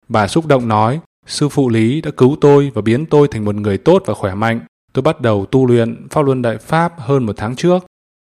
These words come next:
Sau khi tôi luyện công khoảng một tuần, sư phụ bắt đầu tiêu nghiệp và tịnh hóa thân thể cho tôi. Tôi đã ho ra đờm trong bảy ngày, đến ngày thứ tám, tôi đã hết ho và hoàn toàn khỏe mạnh. Bây giờ lưng tôi đã thẳng, tôi có thể ăn, ngủ và thấy tràn đầy năng lượng.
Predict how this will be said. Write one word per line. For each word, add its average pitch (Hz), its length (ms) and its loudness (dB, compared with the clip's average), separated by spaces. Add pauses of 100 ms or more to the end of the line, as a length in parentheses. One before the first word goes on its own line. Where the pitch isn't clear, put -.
Sau - 160 -2
khi 151 100 -2
tôi 147 160 4
luyện 135 260 2
công 147 300 2
khoảng 104 220 -6
một 107 160 -4
tuần, 107 320 0 (240)
sư - 180 -2
phụ 143 200 -2
bắt 160 180 -4
đầu 113 220 0
tiêu 143 220 2
nghiệp 123 280 0
và 107 80 -2
tịnh 127 240 -2
hóa 113 180 -4
thân 147 200 -4
thể 104 200 -4
cho 131 120 -4
tôi. 135 400 2 (340)
Tôi 143 100 2
đã 147 100 4
ho 143 180 2
ra 139 140 2
đờm 113 360 2
trong 139 200 -4
bảy 98 180 0
ngày, 107 380 -2 (200)
đến 123 160 -2
ngày 131 140 -2
thứ 127 140 -2
tám, 120 380 0 (140)
tôi 143 100 0
đã 139 100 2
hết 170 200 -2
ho 143 320 4
và 117 120 -4
hoàn 107 240 0
toàn 104 280 -2
khỏe 95 200 -6
mạnh. 113 260 -2 (480)
Bây 139 140 2
giờ 110 400 0
lưng 139 220 0
tôi 139 160 2
đã 139 120 0
thẳng, 104 300 -4 (300)
tôi 135 100 0
có 147 80 0
thể 117 160 -2
ăn, 143 420 -4 (140)
ngủ 104 360 0
và 104 80 -4
thấy 117 160 -2
tràn 110 260 -4
đầy 104 160 0
năng 135 200 -2
lượng. 123 260 0